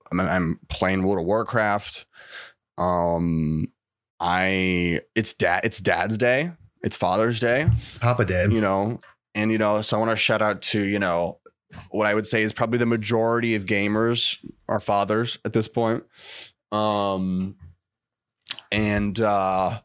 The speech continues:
Speaker 1: yeah, I didn't expect Father's Day to hit so hard in World of Warcraft, but of course it does. All those guys are old as shit. Um, everyone in my guild in the Discord just going off right now.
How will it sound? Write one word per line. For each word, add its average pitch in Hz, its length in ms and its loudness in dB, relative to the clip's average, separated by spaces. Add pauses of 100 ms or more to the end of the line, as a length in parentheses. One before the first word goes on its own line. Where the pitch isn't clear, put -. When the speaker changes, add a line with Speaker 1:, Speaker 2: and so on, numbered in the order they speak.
(300)
Speaker 1:
yeah, 220 260 0 (680)
I 127 100 2
didn't 160 220 2
expect - 680 0
Father's 117 360 2
Day 107 220 2
to 101 140 0
hit 101 260 0
so 107 300 2
hard 87 560 0 (540)
in 113 120 0
World 110 180 2
of 101 60 2
Warcraft, 98 720 -2 (380)
but 104 160 0
of 98 100 -2
course 139 320 2
it 87 100 -4
does. - 480 -4 (240)
All 113 160 2
those 117 160 -2
guys 104 240 0
are 101 120 0
old 95 220 2
as 80 100 0
shit. - 360 0 (600)
Um, 104 760 0 (220)
everyone 143 320 0
in 147 80 2
my 131 100 2
guild 110 500 0
in 107 80 0
the 107 80 2
Discord 98 540 0
just - 220 -2
going 95 240 2
off 90 260 0
right 90 160 2
now. 85 360 0